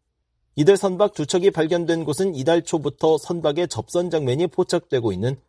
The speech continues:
초도 북쪽 약 오 킬로미터 해상입니다. 비오이는 지난해 이 일대에서 서른여섯 건의 환적 의심 사례를 발견했고 올해 들어 이달 칠 일까지 스물여섯 건의 선박 간 환적 의심 행위를 확인해 보도했습니다. 이번 사례를 더하면 올해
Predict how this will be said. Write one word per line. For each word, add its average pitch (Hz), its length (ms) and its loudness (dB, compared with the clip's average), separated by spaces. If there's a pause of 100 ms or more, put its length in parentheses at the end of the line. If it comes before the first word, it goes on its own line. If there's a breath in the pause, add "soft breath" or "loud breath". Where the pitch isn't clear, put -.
(140)
초도 190 320 4
북쪽 151 520 -4
약 117 220 -4
오 101 240 -8
킬로미터 156 480 -2
해상입니다. 87 600 -4 (680)
비오이는 180 400 4
지난해 185 400 -2
이 143 160 -4
일대에서 170 600 2
서른여섯 160 580 -2
건의 156 260 0
환적 185 340 -2
의심 127 300 -2
사례를 139 440 2
발견했고 107 560 -4 (420)
올해 135 220 6
들어 143 240 6
이달 156 300 2
칠 - 180 -6
일까지 110 460 -2 (100)
스물여섯 160 640 -2
건의 143 240 0
선박 170 360 -2
간 170 140 0
환적 147 380 -2
의심 120 360 -4
행위를 139 400 0
확인해 156 360 -4
보도했습니다. 92 760 -4 (720)
이번 175 220 4
사례를 190 460 4
더하면 185 500 2
올해 160 280 6